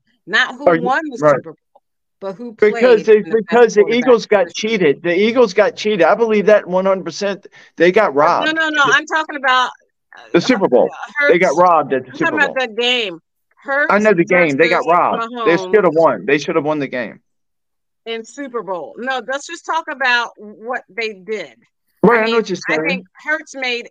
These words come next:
Speaker 1: made history more so offensively for the Eagles, um,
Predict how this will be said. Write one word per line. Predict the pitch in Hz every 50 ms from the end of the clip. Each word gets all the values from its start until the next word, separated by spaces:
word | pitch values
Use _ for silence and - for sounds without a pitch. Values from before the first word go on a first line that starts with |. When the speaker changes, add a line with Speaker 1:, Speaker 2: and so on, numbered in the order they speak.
| _ _
Speaker 1:
made | 202 220 226 226 220 208
history | 214 285 339 330 - _ 262 226 190 170 165 170 170 _ _ _ _ _ _ _ _
more | 170 180 208 233 254 269 277
so | 277 - 254 220 208 196 185 185 180 185 _ _ _ _ _ _ _
offensively | 190 190 _ - 262 277 302 285 262 214 220 202 190
for | _ 214 202
the | 185 - -
Eagles, | 214 226 214 190 202 185 185 175 - - _ _ _ _ _ _ _ _ _ _ - - -
um, | 196 196 190 185 185 180 180 170 170 170 160 143